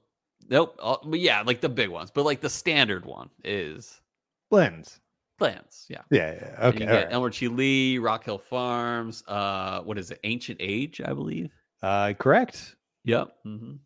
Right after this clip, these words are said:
Speaker 1: And, but there's nothing on the N T collection with mash bill number two.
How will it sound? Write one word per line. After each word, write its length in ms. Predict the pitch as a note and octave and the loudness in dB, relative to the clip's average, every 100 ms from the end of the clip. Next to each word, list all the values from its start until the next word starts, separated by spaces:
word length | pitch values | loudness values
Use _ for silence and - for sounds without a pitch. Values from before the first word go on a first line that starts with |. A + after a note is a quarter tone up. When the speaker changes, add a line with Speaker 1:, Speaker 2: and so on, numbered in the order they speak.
| _ _ _ _ _ | _ _ _ _ _
Speaker 1:
And, 480 | G#2 A2+ A2+ A2+ G#2+ | -6 -2 -2 -2 0
but 140 | A#2+ | 2
there's 220 | C3+ C3+ A#2+ | 4 2 4
nothing 360 | F3 F#3+ C#3 | 2 4 0
on 100 | A2 | 2
the 140 | G#2+ A2 | 2 2
N 140 | A2 | 2
T 120 | - | -2
collection 440 | A2+ C3 C#3+ - G2 | -2 0 -2 -2 -4
with 220 | F#2 - | -4 -6
mash 240 | G2+ G2+ - | -4 -4 -2
bill 120 | G2+ | -4
number 200 | G2 F#2+ | -4 -6
two. 260 | - D3 | -6 -8